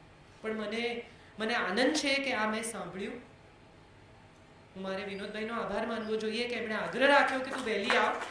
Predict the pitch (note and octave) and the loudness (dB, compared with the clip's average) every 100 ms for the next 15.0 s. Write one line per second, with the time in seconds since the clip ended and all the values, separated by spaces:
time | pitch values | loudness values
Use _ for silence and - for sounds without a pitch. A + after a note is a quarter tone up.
0 | - - - - - - - - - - | -6 -4 -4 -4 0 0 2 2 2 4
1 | - - - - - - - - - - | 2 2 2 2 4 2 2 0 0 0
2 | - - - - - C#4+ D4+ F4 E4+ B3+ | 0 0 0 0 4 6 6 4 4 4
3 | C#4 D#4+ E4 D4+ D4 D4 D4+ D4+ G#3 A#3 | 4 4 4 2 4 8 8 6 2 4
4 | C#4 D4+ D4 A#3 A#3+ B3 A#3+ A#3+ B3 B3 | 2 2 0 -2 -2 -2 -4 -8 -8 -10
5 | - - F#3+ G3 A#3 A3 G#3+ G3 G3 G3+ | -12 -8 -6 -4 -6 -8 -8 -8 -8 -8
6 | G3 G3 G3 G3 G3 G3+ G3+ F#3+ G#3 A3+ | -8 -8 -8 -6 -6 -4 -4 -4 -4 -4
7 | - F#3 - - G3+ F3 - G3+ G3+ F#3 | -4 -8 -12 -12 -10 -10 -6 -4 -4 -4
8 | G3 G3 G3 F3 - G3+ G3 G3 E3+ - | -4 -2 -4 -6 -8 -8 -6 -4 -4 -6
9 | C#3 C3+ C3 - - - - - - - | -8 -12 -16 -16 -18 -16 -14 -12 -10 -8
10 | - C#5 - - - - - - - - | -6 -6 -6 -6 -4 -4 -6 -8 -8 -8
11 | - - - - - - - - - - | -10 -12 -14 -16 -18 -18 -18 -18 -18 -20
12 | - - - - G3+ G#3+ G#3+ G#3 G3+ G#3 | -20 -20 -20 -6 -2 0 0 0 0 -2
13 | G#3 G#3+ G#3 G#3 G3 - - G3 G3 F#3 | -6 -4 -4 -4 -6 -8 -10 -6 -2 -2
14 | F#3 F#3+ F3+ E3+ G3 F#3 F#3 F#3 G3 | -2 -4 -6 -6 -6 -6 -6 -4 -2